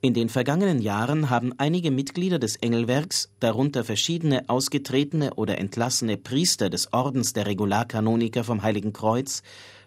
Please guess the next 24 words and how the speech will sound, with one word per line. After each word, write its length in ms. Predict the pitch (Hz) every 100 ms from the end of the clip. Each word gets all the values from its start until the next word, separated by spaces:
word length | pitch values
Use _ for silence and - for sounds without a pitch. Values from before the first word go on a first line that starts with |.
| -
die 140 | 147 147
von 160 | 156
der 100 | 147
Kongregation 880 | 135 143 127 110 104 - 127 175 185
erlassenen 580 | 143 123 120 110 104 101
Normen 560 | 107 117 131 123 - -
nicht 500 | 113 139 - - -
akzeptiert. 760 | - - 131 - 98 - - _ - -
Diese 380 | 160 185 190 -
Engelwerksmitglieder 1160 | 151 175 113 110 101 - 110 - 113 135 160 -
arbeiteten 600 | 123 131 120 113 117 110
darauf 280 | 104 107
hin, 300 | - 135 147 - - -
das 240 | 113 -
ihrer 300 | 156 156 139
Auffassung 500 | 123 123 135 - 120
nach 260 | 110 107 - -
echte 420 | 135 - - 120
Engelwerk 640 | 117 113 101 92 101 - -
wiederherzustellen. 880 | 107 98 117 - 104 - 98 90 - _ - - - - -
Wörtlich 460 | 117 131 160 165
schreibt 260 | - 107 104
die 80 | 104
Glaubenskongregation 1160 | 117 123 147 147 135 131 123 - 135 135 135